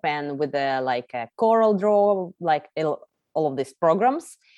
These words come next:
And, um, I work in the small shop and doing some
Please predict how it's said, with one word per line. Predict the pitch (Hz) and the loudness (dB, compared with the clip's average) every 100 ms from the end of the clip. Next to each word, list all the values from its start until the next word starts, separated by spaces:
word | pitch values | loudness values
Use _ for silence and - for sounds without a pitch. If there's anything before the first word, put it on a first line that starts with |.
| _ - _ _ | _ -20 _ _
And, | 202 190 185 180 175 | -8 -6 -4 -2 0
um, | 170 165 165 165 160 156 - _ _ _ | 0 2 2 0 -2 -4 -10 _ _ _
I | - 190 | -2 0
work | 190 196 208 202 196 | 0 2 2 2 -4
in | 175 156 | -8 -4
the | 165 156 151 - _ _ _ _ _ | -2 -2 -2 -8 _ _ _ _ _
small | - - 240 226 185 | -20 -2 2 4 4
shop | - 196 294 - _ _ _ _ - | 0 2 2 0 _ _ _ _ -8
and | 262 | -4
doing | 247 359 294 | -2 -2 -4
some | - 233 214 | -4 -4 -6